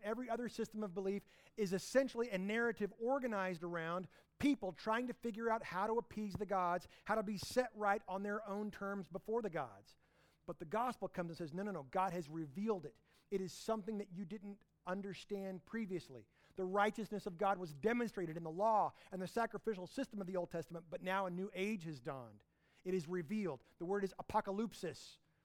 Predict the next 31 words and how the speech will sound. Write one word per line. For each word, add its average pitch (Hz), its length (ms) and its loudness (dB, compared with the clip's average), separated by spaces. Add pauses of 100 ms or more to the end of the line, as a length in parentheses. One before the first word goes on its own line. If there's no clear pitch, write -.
(260)
where 190 140 0
we 185 100 0
get 196 160 2
our 202 100 6
word 196 240 0
for 214 120 0
apocalypse. 208 800 2 (240)
It's 196 260 0
the 208 80 2
book 202 240 2
of 202 140 2
Revelation. 220 600 4
It 175 120 0
is 156 100 -4
a 190 80 2
revealing 190 800 0 (260)
of 180 160 -2
Jesus. 165 680 -4 (560)
The 156 60 -4
gospel 180 540 2
is 165 140 -4
the 151 100 -6
righteousness 202 720 0
of 180 120 -6
God 185 280 4
is 165 160 -6
now 175 180 0
revealed. 165 400 -4
Now 170 280 2
we 208 140 -4
see 208 360 -6